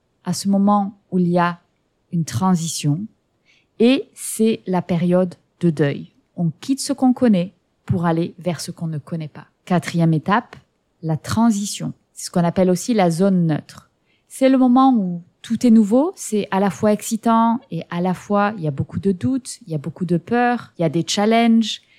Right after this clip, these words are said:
il y a des nouvelles choses. C'est la période de découverte, avec ses hauts et ses bas. Et enfin, la dernière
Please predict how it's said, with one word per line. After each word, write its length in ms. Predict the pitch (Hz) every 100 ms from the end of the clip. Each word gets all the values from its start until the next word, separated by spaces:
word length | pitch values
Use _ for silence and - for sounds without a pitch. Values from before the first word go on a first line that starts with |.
| _ _
il 60 | 170
y 20 |
a 40 |
des 160 | 151 165
nouvelles 360 | 185 202 208 202
choses. 440 | - 240 247 220
C'est 200 | - -
la 260 | 196 202 - _ -
période 300 | 196 180 196
de 140 | 180
découverte, 840 | 160 147 202 - 165 139 - - _ _
avec 300 | 175 175 220
ses 220 | - 208
hauts 180 | 170 185 -
et 80 | 165
ses 180 | -
bas. 180 | 170 - _ _
Et 140 | 214 226
enfin, 500 | 208 - 170 156 196 _ 180
la 220 | 175 180
dernière 1000 | 156 180 202 180 185 160 160 151 -